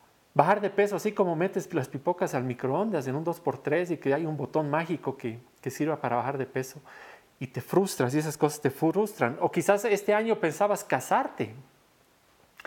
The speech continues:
y de pronto viene la pandemia y dices, "Oye, yo necesito la vacuna para ayer, yo, yo quiero tener esa fiesta con la que he soñado toda mi vida". ¿Cómo, cómo que va a tardar un año, dieciocho meses? No, yo la necesito ya, yo necesito esa vacuna, así como elijo una película.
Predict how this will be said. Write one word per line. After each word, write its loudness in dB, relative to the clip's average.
y 4
de 6
pronto 4
viene 4
la 4
pandemia 4
y 2
dices, 0
"Oye, 4
yo 4
necesito 0
la 4
vacuna 0
para 2
ayer, 0
yo, 2
yo 0
quiero 0
tener 0
esa 2
fiesta 0
con 0
la 2
que 2
he -2
soñado -2
toda 4
mi -4
vida". -4
¿Cómo, 2
cómo 2
que 2
va 4
a 0
tardar 2
un 0
año, 2
dieciocho -2
meses? -2
No, 0
yo 0
la -2
necesito -2
ya, 0
yo 0
necesito -4
esa -4
vacuna, -4
así -8
como -6
elijo -6
una -6
película. -12